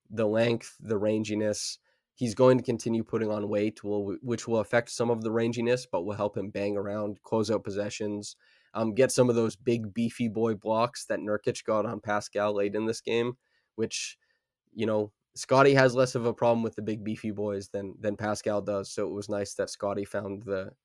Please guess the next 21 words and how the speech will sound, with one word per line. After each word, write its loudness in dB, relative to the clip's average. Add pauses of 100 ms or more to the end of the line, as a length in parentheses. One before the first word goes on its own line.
(200)
the -6
answer 0
in -2
this -6
game, -6 (320)
whereas -2
Pascal -2
was -8
kind -2
of -6
trying -2
to -4
find -2
the -6
finesse -4
answer. -4
Scottie -2
eventually -2
was -8
just -6
like, -6